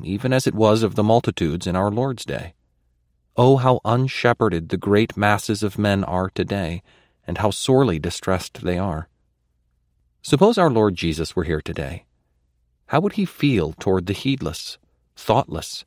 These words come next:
unsatisfied, unshepherded multitudes that crowd our streets and parks, our places of amusement,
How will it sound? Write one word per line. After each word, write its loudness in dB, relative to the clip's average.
unsatisfied, 2
unshepherded 2
multitudes -2
that -6
crowd -2
our 0
streets -6
and -6
parks, -8
our 0
places 0
of -4
amusement, -4